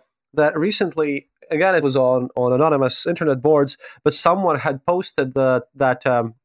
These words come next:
Russia had killed a Ukrainian far-right terrorist trying to plant bombs in Donbass or whatever as a propaganda piece, but someone who actually had to make, make this,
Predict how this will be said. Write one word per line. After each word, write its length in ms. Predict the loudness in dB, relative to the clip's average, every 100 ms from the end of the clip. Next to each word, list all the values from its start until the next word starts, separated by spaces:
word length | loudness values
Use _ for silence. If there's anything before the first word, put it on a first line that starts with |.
| -4
Russia 420 | 2 2 2 -2
had 260 | -2 -4 -4
killed 460 | 0 2 2 0 -4 -20 _
a 80 | -2
Ukrainian 720 | -2 -2 0 2 2 2 -2
far-right 920 | -4 0 2 4 2 2 2 0 -4 -4
terrorist 440 | 0 2 0 -4
trying 340 | 0 2 2 0
to 280 | -2 -2 -4 _ -6
plant 320 | 0 2 2
bombs 340 | 2 2 0 -2
in 140 | -2
Donbass 540 | 0 0 2 0 0 0
or 60 |
whatever 440 | 2 2 2 0 -2 _ _ _ 0
as 180 | 2
a 60 | 2
propaganda 560 | 0 2 2 2 2 0
piece, 380 | -2 -2 -4
but 160 | -6 -2
someone 320 | 0 0 0
who 100 | 0
actually 280 | -2 -2 0
had 180 | 0 -2
to 80 | 0
make, 400 | 2 2 0 -2
make 340 | 0 0 0
this, 220 | -2 -2